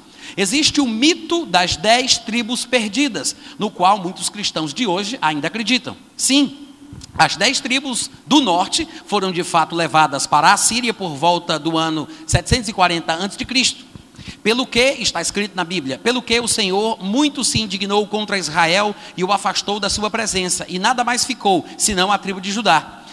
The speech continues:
como falara pelo ministério de todos os seus servos, os profetas. Assim foi Israel transportado da sua terra para a Síria, onde permanece até ao dia de hoje."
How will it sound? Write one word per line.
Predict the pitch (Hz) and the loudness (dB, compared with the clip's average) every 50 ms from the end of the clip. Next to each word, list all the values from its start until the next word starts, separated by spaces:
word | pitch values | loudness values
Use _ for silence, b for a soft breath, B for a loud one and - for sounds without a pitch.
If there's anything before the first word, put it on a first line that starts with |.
| B B B - | B B B -2
como | - 233 269 277 277 | 2 2 2 2 2
falara | - - 233 208 180 175 185 196 202 | 2 2 2 4 6 6 4 4 4
pelo | 196 202 196 196 | 2 -2 -4 -4
ministério | 190 196 196 170 - - 180 180 185 190 190 180 | -4 -4 -4 -4 -2 0 2 2 2 0 -2 -6
de | 156 180 | -8 -4
todos | - - 247 247 196 202 | -2 0 0 0 -2 -4
os | 226 - | -4 -4
seus | - 220 208 - | -2 -2 -2 0
servos, | - 185 180 185 180 180 156 | 2 2 2 2 0 -2 -4
os | 196 185 - | -4 -4 -2
profetas. | - 202 185 - 170 156 147 - 139 123 | -2 -2 -2 0 0 0 0 -2 -2 0
Assim | 175 196 190 - - 240 269 277 269 B B B | 0 2 2 2 2 0 0 0 -2 B B B
foi | - - 233 262 254 | -2 0 2 2 2
Israel | 208 165 156 185 180 175 170 | -2 -2 0 0 2 2 0
transportado | 175 180 180 170 - - 185 170 - - 175 165 135 139 | -2 -4 -4 -4 -2 -2 -2 -2 0 0 0 0 0 0
da | 156 151 | -4 -4
sua | - 208 226 | -2 -2 -4
terra | 220 - 214 220 220 262 262 | -2 -2 0 0 0 0 2
para | - - 170 170 185 214 | 4 4 6 6 6 6
a | 220 | 6
Síria, | - - - 220 233 247 285 320 294 B B B B | 4 2 0 0 0 2 0 0 -2 B B B B
onde | 190 220 180 190 | 0 0 0 -2
permanece | 202 202 196 214 220 202 196 208 214 - - 285 269 285 - - - | -2 -2 0 0 2 2 2 2 2 2 0 -2 -2 -4 -10 -2 2
até | - 190 190 - - - 170 165 165 160 - | 4 4 4 2 2 2 2 2 2 0 2
ao | 160 185 190 165 | 2 2 2 2
dia | 127 143 151 143 147 151 143 - | 0 -2 -2 0 -2 -2 -4 -4
de | - 175 180 | -2 0 0
hoje." | 156 143 127 - - - - | 0 0 0 0 0 -2 -2